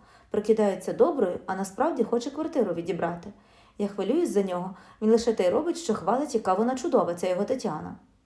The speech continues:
Таня мало не розлила каву. Вона зрозуміла, що йдеться про Семена Івановича, але промовчала. «Ну», ніяково усміхнулася,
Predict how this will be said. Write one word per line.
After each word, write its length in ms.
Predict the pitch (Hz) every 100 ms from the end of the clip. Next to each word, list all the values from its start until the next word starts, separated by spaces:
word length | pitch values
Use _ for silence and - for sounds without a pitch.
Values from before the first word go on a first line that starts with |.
| _ _ _ _ _ _
Таня 320 | - 220 311
мало 240 | 226 180 202
не 120 | 220
розлила 360 | 190 170 160 190
каву. 260 | - 160 - -
Вона 200 | - 185
зрозуміла, 600 | 175 175 170 196 294 311 -
що 200 | - 220
йдеться 320 | 175 185 185
про 140 | 247 247
Семена 360 | 208 165 170
Івановича, 640 | - 269 240 175 190 196 208 - _ _ _ _ -
але 220 | 170 170
промовчала. 600 | 294 285 175 - - 196 - _ _ _ _ _ _ _ _
«Ну», 360 | 262 285 320 269
ніяково 480 | 233 226 220 208 202
усміхнулася, 760 | 214 214 208 202 202 202 208